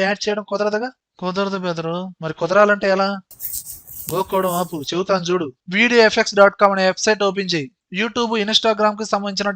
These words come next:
డిఫరెంట్ డిఫరెంట్ వీడియో ఎఫెక్ట్స్ ఉంటాయి. చాలా ఉన్నాయి కదా బెదరు, ముందు చూడరా. నేను ఇక్కడ కేటగిరీ వచ్చి YouTube ని సెలక్షన్ చేశాను. ఇందులో సబ్స్క్రైబ్ బటన్, దీన్ని క్లిక్ చేయి. ఇక్కడ ఛానల్ నేమ్ కంప్యూటర్స్ అడ్డా, సబ్స్క్రైబ్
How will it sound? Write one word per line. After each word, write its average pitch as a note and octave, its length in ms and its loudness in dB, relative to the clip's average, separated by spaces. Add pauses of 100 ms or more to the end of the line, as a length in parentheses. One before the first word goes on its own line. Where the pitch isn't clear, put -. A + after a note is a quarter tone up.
డిఫరెంట్ G3+ 320 -8
డిఫరెంట్ G3 300 -12 (100)
వీడియో A3+ 220 -2 (100)
ఎఫెక్ట్స్ - 340 -6
ఉంటాయి. F3+ 240 -6 (500)
చాలా E3 340 0 (100)
ఉన్నాయి G3 200 -4
కదా F#3 120 0
బెదరు, D3 260 -4 (300)
ముందు F#3 240 -6
చూడరా. F3 340 2 (280)
నేను G3 160 2
ఇక్కడ G3 200 2
కేటగిరీ G#3 500 6
వచ్చి G3+ 220 -2 (100)
YouTube G#3 360 -2
ని G#3 140 -6
సెలక్షన్ F#3+ 540 -2
చేశాను. D#3+ 520 -4 (340)
ఇందులో G3+ 220 2 (100)
సబ్స్క్రైబ్ G#3 460 2
బటన్, F#3+ 260 0 (100)
దీన్ని F#3+ 220 -2
క్లిక్ G3+ 260 -6
చేయి. C4 160 0 (460)
ఇక్కడ F#3 160 2 (180)
ఛానల్ F#3+ 340 4 (100)
నేమ్ F3+ 260 -2 (420)
కంప్యూటర్స్ F#3 640 -4 (360)
అడ్డా, D#3 260 -2 (500)
సబ్స్క్రైబ్ G3 500 0